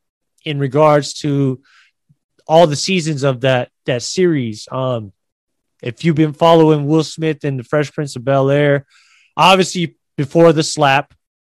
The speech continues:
um, that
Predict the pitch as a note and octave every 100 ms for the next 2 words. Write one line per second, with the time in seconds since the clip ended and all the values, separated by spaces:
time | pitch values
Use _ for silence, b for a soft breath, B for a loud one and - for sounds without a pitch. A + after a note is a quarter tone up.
0 | _ _ _ C3 C3+ C3 A2+ G2+ _ _
1 | _ _ _ _ _ _ _ _ _ _
2 | - D#3+ F#3